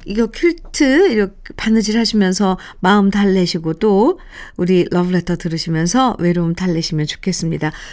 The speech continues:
퀼트 이게 공방에 가면 또 많이 모여서들 이렇게 함께 작업을 하잖아요. 아,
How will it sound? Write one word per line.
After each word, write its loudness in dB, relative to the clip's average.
퀼트 0
이게 -4
공방에 0
가면 -2
또 -6
많이 0
모여서들 2
이렇게 -6
함께 -6
작업을 -4
하잖아요. 0
아, -2